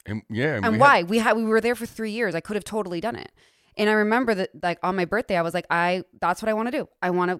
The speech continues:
Speaker 2: gar-, I wanna plant all of our herbs, and I wanna have a garden." And we started doing all these things that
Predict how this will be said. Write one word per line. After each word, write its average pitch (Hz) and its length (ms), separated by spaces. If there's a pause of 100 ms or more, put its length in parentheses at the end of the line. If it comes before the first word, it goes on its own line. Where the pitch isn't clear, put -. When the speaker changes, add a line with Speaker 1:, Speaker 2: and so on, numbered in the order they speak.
(120)
Speaker 2:
gar-, 160 220
I 175 100
wanna 175 200
plant 185 320
all 160 140
of 170 80
our 220 160
herbs, 160 500
and 170 160
I 170 60
wanna 170 220
have 175 160
a 190 60
garden." 147 520 (420)
And 180 480
we 185 140
started 220 380
doing 202 260
all 190 120
these 170 200
things 160 460
that 160 220